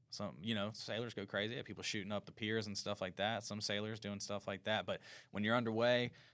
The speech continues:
the only time I've ever heard of it happen where a sailor died underway was, um, they had, like, a underwater, they,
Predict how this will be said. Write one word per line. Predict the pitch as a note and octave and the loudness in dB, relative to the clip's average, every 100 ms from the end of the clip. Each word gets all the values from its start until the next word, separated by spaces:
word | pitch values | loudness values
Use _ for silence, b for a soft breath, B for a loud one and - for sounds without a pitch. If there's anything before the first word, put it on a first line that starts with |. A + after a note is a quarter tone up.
| b | b
the | |
only | G2+ A#2 A2+ | 4 4 4
time | A#2+ A2 | 4 4
I've | G#2+ | 4
ever | G#2 | 4
heard | G#2 G#2+ | 2 0
of | F#2+ | 0
it | |
happen | F2 G2+ G#2 G#2+ | 0 2 2 0
where | G2 F2 - | 0 0 -2
a | F#2+ | -2
sailor | - G#2 F#2 | 0 0 0
died | E2+ E2+ F#2+ G2 | 2 4 4 2
underway | G2 G#2 G#2+ A2 A2+ G#2 | -2 -2 -2 -2 -4 -6
was, | F2 F2 | -6 -4
um, | E2+ D#2 D2+ D#2 _ _ _ _ - | -4 -4 -6 -12 _ _ _ _ -4
they | F#2+ | 0
had, | F#2 F2 D#2+ | 2 2 0
like, | E2 D#2 | -4 -4
a | D2 C#2+ - | -6 -6 -8
underwater, | F#2 E2+ D#2 | -6 -4 -4
they, | F2 | -6